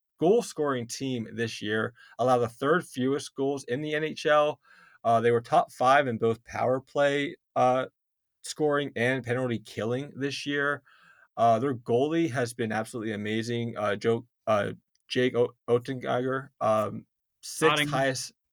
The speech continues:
Speaker 1: So what's up?
Speaker 2: Jake
Speaker 1: Did I s-,
Speaker 2: Ottinger.
Speaker 1: yeah, did I say that <laughs> wrong? I, I don't do good with the hockey names, but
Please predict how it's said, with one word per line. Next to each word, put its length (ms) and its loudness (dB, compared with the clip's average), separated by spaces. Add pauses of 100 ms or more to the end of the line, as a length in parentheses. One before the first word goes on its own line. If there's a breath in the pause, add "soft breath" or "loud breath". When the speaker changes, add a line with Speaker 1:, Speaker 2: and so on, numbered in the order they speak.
(120)
Speaker 1:
So 180 -14
what's 180 0
up? 160 0 (560)
Speaker 2:
Jake 200 6
Speaker 1:
Did 80 2
I 100 8
s-, 80 8
Speaker 2:
Ottinger. 100 0 (480)
Speaker 1:
yeah, 200 2
did 80 -2
I 100 6
say 160 -2
that 240 0
<laughs> 60 -4
wrong? 140 0 (640 loud breath)
I, 200 4 (100)
I 80 -2
don't 160 -4
do 140 -2
good 240 -2
with 120 -6
the 120 -2
hockey 300 -4
names, 280 -8
but 200 -4